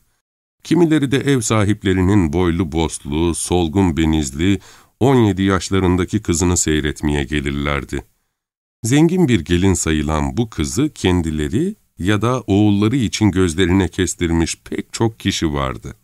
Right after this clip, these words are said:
Maria Gavrilovna. Fransız romanlarıyla yetişmişti ve aşıktı hiç kuşkusuz.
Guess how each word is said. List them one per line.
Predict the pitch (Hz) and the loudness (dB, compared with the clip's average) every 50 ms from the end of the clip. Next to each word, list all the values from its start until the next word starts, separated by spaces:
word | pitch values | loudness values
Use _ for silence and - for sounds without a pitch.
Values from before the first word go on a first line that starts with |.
| _ _ _ _ _ _ _ _ _ _ _ _ _ _ _ _ _ _ _ _ _ _ _ _ _ _ _ _ _ _ - | _ _ _ _ _ _ _ _ _ _ _ _ _ _ _ _ _ _ _ _ _ _ _ _ _ _ _ _ _ _ -2
Maria | - 98 143 151 151 147 117 131 135 | 2 2 4 4 2 2 2 2 2
Gavrilovna. | 120 98 95 110 113 104 92 87 101 95 92 98 92 87 78 76 71 67 58 57 60 - - - _ _ _ _ _ _ _ _ _ _ _ _ _ _ _ _ _ _ _ _ _ _ _ _ _ _ _ _ _ _ _ _ - | 0 0 2 2 2 2 2 2 0 2 2 2 2 2 0 0 -2 -4 -6 -10 -16 -20 -20 -20 _ _ _ _ _ _ _ _ _ _ _ _ _ _ _ _ _ _ _ _ _ _ _ _ _ _ _ _ _ _ _ _ -2
Fransız | 135 170 180 175 165 143 - 151 151 120 92 | 0 2 2 2 2 2 2 0 0 0 2
romanlarıyla | 107 123 127 123 123 123 120 117 113 120 120 107 82 82 | 2 2 4 4 4 4 2 2 2 2 2 0 0 0
yetişmişti | 78 73 73 71 - - 76 - - - 76 73 69 - - - - 76 73 73 73 69 67 | -2 -2 -4 -4 -4 -6 -6 -6 -4 -4 -4 -4 -4 -6 -10 -10 -8 -6 -6 -4 -6 -6 -4
ve | 85 95 95 90 - - | -2 -2 -2 -2 -4 -4
aşıktı | 95 98 101 98 87 - - - - - - - - - 69 - _ | -2 0 0 0 0 -2 -2 -2 -4 -4 -6 -14 -10 -10 -10 -10 _
hiç | - - 175 - - - | -8 -6 -6 -6 -6 -10
kuşkusuz. | - - - 76 - - - - - 65 - - - 62 58 55 - - - - - - _ | -12 -6 -6 -6 -6 -6 -12 -12 -12 -10 -10 -10 -10 -10 -12 -12 -14 -14 -14 -16 -18 -20 _